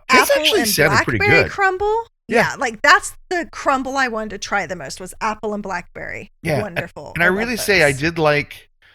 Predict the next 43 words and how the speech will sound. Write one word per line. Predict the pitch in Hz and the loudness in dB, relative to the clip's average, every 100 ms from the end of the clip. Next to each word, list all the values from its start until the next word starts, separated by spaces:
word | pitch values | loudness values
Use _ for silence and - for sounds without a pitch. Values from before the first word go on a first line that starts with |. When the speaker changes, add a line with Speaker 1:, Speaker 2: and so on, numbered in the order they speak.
| _ - | _ -14
Speaker 1:
the | |
concept | 110 139 135 123 139 110 | -4 -2 0 0 0 0
of | 113 | -2
the | 110 104 117 | -2 -4 -2
oats | 127 123 - - | 0 0 -4 -6
and | 104 | -4
the | 92 | -4
seed. | - - 127 123 117 | -4 -4 -2 -2 0
And | 135 | 0
I | 139 | 4
know | 156 208 | 6 6
it | |
was | 180 | 4
a | 143 | 4
little | 143 131 - | 4 2 -2
Speaker 2:
Mm-hmm. | 269 302 359 440 494 _ _ - - | -8 -8 -8 -8 -10 _ _ -20 -6
Speaker 1:
out, | 135 131 135 | -2 -2 -2
out | 135 | -4
in | 127 | -2
left | 120 101 | -4 -4
field | 147 151 | -4 -2
on | 110 | -2
this | 101 87 | -4 -6
one, | - | -2
Speaker 2:
Did | 294 | -2
he | 605 | -2
Speaker 1:
but | 508 | 2
Speaker 2:
do | 440 | 2
ginger | 269 233 240 302 415 | 2 -4 -2 0 0
snaps | - 370 359 339 120 | 0 0 0 0 0
and | 139 156 | 0 0
Speaker 1:
ginger, | - - 147 | 2 2 2
Speaker 2:
stuff | |
in | 320 | -2
it | 202 | -4
too? | - - 190 196 349 403 | -8 -8 -6 -4 0 2
Speaker 1:
yeah, | 302 | 2
Speaker 2:
I | 226 | 0
mean, | 233 226 214 208 - | -4 -6 -8 -10 -6
Speaker 1:
yeah. | 123 143 - 78 - - - | -4 -2 -4 -12 -14 -16 -12
Ginger | 110 131 143 143 | -4 -4 -2 -4
biscuits. | 117 143 202 220 - 214 - - | 0 0 2 0 0 -4 -8 -12
Speaker 2:
wonderful. | 139 - | -12 -12